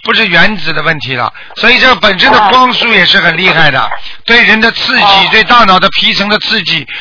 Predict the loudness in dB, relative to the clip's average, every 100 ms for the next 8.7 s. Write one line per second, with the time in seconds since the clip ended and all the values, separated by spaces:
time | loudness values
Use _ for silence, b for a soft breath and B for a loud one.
0 | -2 -2 0 0 2 2 2 2 2 2
1 | 0 0 2 2 2 0 B 0 2 2
2 | 2 2 2 2 0 -2 B B -2 2
3 | 2 0 2 2 2 4 2 2 0 0
4 | 0 0 0 -2 -2 -2 0 0 0 0
5 | 0 0 2 0 -2 B B -2 0 2
6 | 2 2 0 0 0 0 0 0 0 2
7 | 0 2 2 2 2 2 0 -2 0 0
8 | -2 -4 0 2 4 2 -2